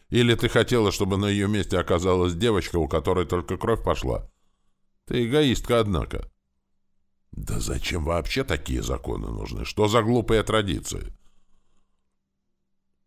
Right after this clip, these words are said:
Ну, вот такие древние традиции.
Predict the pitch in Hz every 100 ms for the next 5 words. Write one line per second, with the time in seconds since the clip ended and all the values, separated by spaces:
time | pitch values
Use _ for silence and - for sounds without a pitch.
0 | - - - - 156 170 165 127 - 127
1 | - 123 117 113 110 113 110 101 101 78
2 | 78 - 64 50